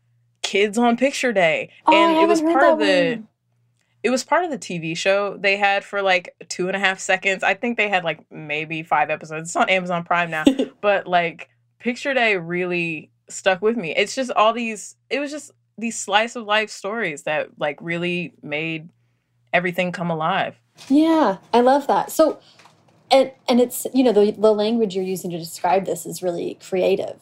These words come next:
Speaker 2: So is this kind of when, I'm interested in when you kind of started thinking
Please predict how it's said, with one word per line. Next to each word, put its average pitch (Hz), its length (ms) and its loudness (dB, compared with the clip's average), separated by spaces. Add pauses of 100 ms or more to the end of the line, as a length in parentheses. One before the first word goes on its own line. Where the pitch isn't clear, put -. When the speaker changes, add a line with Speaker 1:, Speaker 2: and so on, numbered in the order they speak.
Speaker 2:
So 190 420 2 (140)
is 180 200 0
this 202 200 2
kind 196 240 0
of 185 140 -2
when, 175 600 0
I'm 202 120 4
interested 208 340 2
in 175 160 -4
when 190 240 0
you 180 80 -2
kind 175 240 -10
of 165 60 -10
started 175 360 -2
thinking 170 560 -6